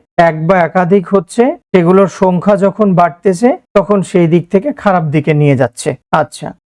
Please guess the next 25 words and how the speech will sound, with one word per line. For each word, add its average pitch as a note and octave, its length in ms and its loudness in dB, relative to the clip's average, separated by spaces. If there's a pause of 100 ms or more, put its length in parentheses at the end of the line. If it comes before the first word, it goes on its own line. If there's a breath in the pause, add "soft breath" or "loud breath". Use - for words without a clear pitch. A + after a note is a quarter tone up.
গবেষণাপত্রের, A3+ 1040 2 (360)
আহ, F#3+ 200 2
কথা F#3 280 2
অনুযায়ী G#3 480 4
যদি F3+ 280 -2
বলি, E3+ 360 -2 (200)
বেশ G3+ 420 2
কয়েকটা G3 460 0
কারণ F#3+ 460 0
আছে C3+ 320 -6 (180)
ব্রেস্ট, D#3 260 2 (140)
আহ, D3 320 0 (240)
ক্যান্সারের। D#3 540 0 (160)
তার F#3 160 2
মধ্যে G#3 340 2
সে G#3 180 0
কারণগুলো G3 640 0
যদি F3+ 240 -2
বলি, F3 260 0
সেটা G#3 240 0
পুরুষ F#3+ 460 0
হোক B3 180 -2
অথবা F3 360 0
মহিলা E3 440 2
হোক, F#3+ 260 0